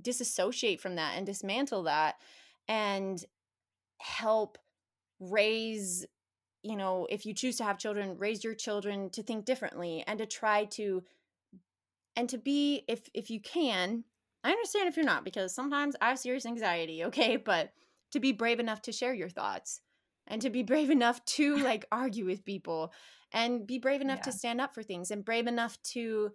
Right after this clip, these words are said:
Speaker 1: let go of what other people think of you. Even if you wear a bikini, or even if you wear a crop top, or even if you go braless, oh, heaven forbid, you know, I mean, <laughs> seriously.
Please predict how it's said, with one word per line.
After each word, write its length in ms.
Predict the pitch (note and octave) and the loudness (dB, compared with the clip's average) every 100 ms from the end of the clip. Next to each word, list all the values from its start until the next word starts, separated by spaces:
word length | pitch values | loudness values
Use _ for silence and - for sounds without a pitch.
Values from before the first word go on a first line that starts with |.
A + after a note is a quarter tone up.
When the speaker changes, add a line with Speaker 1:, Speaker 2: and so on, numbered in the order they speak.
| _ _ _ _ _ _ | _ _ _ _ _ _
Speaker 1:
let 340 | G#3+ A3 - F3+ | -4 0 0 -2
go 240 | A3 A3 | 0 2
of 100 | A3 | 2
what 140 | G#3 G3 | -2 -2
other 180 | G3 G3 | -2 -4
people 300 | G3+ G3 F#3+ | -6 -8 -8
think 260 | G3 A3+ | -8 -6
of 140 | F#3+ E3+ | -6 -8
you. 280 | - - - _ _ _ _ _ _ _ _ _ _ _ _ _ | -10 -10 -14 _ _ _ _ _ _ _ _ _ _ _ _ _
Even 300 | - B3 A3+ | -2 0 2
if 160 | A3 A3+ | 0 -2
you 140 | G#3+ | -2
wear 180 | F#3+ F3 | 0 2
a 40 | E3+ | 0
bikini, 560 | F3 - D#3+ A#2+ G#2 - | -6 -10 -10 -10 -12 -8
or 160 | G3+ G#3 | -4 -4
even 300 | A3+ G#3+ G#3+ | -4 -4 -4
if 160 | - G#3+ | -4 -6
you 100 | A3 | -2
wear 160 | F#3+ F3 | -2 -2
a 60 | |
crop 340 | G3 - A2 - | -4 -2 -2 -4
top, 400 | A3 G#2 - - | -4 -4 -4 -6
or 100 | D#3 | -6
even 280 | G3+ B3 C4 | -2 2 2
if 120 | B3 | 2
you 120 | A3+ | 2
go 200 | A3+ C#4 | 8 10
braless, 840 | A3+ C4 C4+ D4 C#4+ A#3 D3 - - | 10 10 12 12 12 10 8 0 -2
oh, 240 | A3+ A#3 A#3+ | 4 6 8
heaven 300 | A#3+ A#3 A#3+ | 6 6 6
forbid, 680 | C4 C#4 D#4+ C#4+ C4+ A#3 - _ - | 6 8 10 12 10 8 -2 _ 0
you 140 | B3 | 4
know, 280 | A#3+ A#3+ B3 | 8 10 10
I 140 | G#3 B3 | 10 8
mean, 300 | B3 B3+ B3 D4+ - - - - - | 6 4 4 2 0 -10 -14 -16 -2
<laughs> 440 | E4 D#4+ - C#4 | -2 0 -6 -8
seriously. 1080 | - - - F#4 E4 A#3+ G3 F3+ F#3+ F3+ B3+ | -10 -14 -8 -4 0 2 2 -2 0 2 4